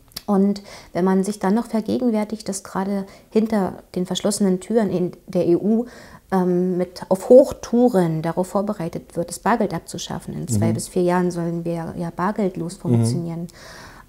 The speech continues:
Speaker 1: Ähm, und das ist aber von Corona vollkommen überlagert. Außerdem
Speaker 2: Mhm.
Speaker 1: ist es ja so hygienisch, bargeldlos, kontaktlos zu bezahlen. Und
Speaker 2: Mhm.
Speaker 1: darum habe ich das, auch ich persönlich die Befürchtung, dass durch Corona, ähm, viele Sachen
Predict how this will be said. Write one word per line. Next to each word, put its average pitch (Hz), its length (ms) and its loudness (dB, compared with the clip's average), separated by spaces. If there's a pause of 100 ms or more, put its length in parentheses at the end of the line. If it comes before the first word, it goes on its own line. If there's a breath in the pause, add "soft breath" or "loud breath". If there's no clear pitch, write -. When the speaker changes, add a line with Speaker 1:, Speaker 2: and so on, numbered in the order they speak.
Speaker 1:
Ähm, 175 400 0 (480 soft breath)
und 185 160 2
das 185 100 -4
ist 208 140 -4
aber 202 160 0
von 202 300 -2
Corona 208 420 0
vollkommen 208 640 0
überlagert. 190 800 -2
Außerdem 131 520 6
Speaker 2:
Mhm. 160 40 -2
Speaker 1:
ist 170 80 -4
es 180 140 -2
ja 185 180 0
so 180 160 0
hygienisch, 185 600 2 (120)
bargeldlos, 165 600 -2
kontaktlos 175 640 -6
zu 160 120 -10
bezahlen. 165 480 -6
Und 123 80 6
Speaker 2:
Mhm. 113 60 4
Speaker 1:
darum 196 260 2
habe 185 160 0
ich 208 100 -8
das, 202 120 -10 (140)
auch - 200 -10
ich - 160 -8
persönlich 165 480 -2
die 233 80 -4
Befürchtung, 220 640 -4
dass 180 180 -10
durch - 180 -12
Corona, 294 520 -8 (580 loud breath)
ähm, 196 440 2 (500 loud breath)
viele 233 240 2
Sachen 202 580 2